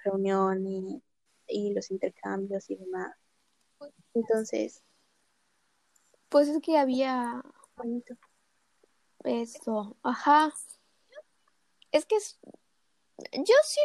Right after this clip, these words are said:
Speaker 2: lo haría, yo sí le diría, porque lo, lo más in-, o sea, lo más interesante para darle a los, o sea,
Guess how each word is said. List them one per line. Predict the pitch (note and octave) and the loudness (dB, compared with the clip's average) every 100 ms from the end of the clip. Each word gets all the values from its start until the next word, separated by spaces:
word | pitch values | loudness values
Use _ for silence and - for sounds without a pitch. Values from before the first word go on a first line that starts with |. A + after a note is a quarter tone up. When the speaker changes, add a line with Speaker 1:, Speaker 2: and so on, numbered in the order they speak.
| D5 | 6
Speaker 2:
lo | G#4+ | 6
haría, | C4 A#3 | 4 -4
yo | A#3 D4 | -4 -4
sí | G4 | -4
le | F4+ | -4
diría, | B3 B3+ F#4 | -4 -4 -4
porque | G4 E4 F4 D#4 | -6 -8 -6 -4
lo, | C#4+ D4+ - | -2 -4 -2
lo | C#4+ D#4 | -4 -2
más | F#4 G#4+ | -4 -6
in-, | B4 - | -8 -8
o | C#4 | -6
sea, | C#4+ | -4
lo | D4 | -4
más | D4+ F4 | -6 -8
interesante | A4 G#4 B3 A#3+ B3 D4+ F#4+ D4+ - _ _ _ _ _ _ _ _ | -8 -4 -4 -4 -8 -6 -6 -6 -8 _ _ _ _ _ _ _ _
para | - G#3+ G#3+ | -6 -4 -4
darle | A#3 C#4 | -4 -4
a | |
los, | C4+ A3 | -6 -10
o | A3 | -14
sea, | A#3 A3+ - | -8 -8 -8